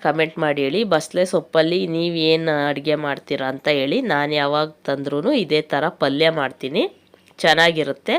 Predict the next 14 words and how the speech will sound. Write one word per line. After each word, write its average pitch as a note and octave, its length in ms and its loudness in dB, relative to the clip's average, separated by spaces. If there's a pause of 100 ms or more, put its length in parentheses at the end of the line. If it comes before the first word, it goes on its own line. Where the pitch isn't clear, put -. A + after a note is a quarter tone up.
(540)
ಎಲ್ಲ F3+ 380 6
ಸೊಪ್ಪುನು F#3 540 0
ನಾನಿವಾಗ D#3 600 2
ಕಟ್ - 400 -4
ಮಾಡಿ E3 400 0
ಹಾಕ್ಕೊಂಡಿದ್ದೀನಿ C#3+ 800 -2
ನೋಡಿ, B2 360 -6 (680)
ಇಷ್ಟು F3+ 320 -2
ಸೊಪ್ಪಾಗಿದೆ. E3 960 0 (120)
ಇದನ್ನ F#3+ 360 0
ಇವಾಗ E3 380 4 (140)
ಇದೇ G3+ 360 2
ನೀರು G3 320 0
ಬಿಟ್ಕೊಳ್ಳುತ್ತೆ. F3 1040 -2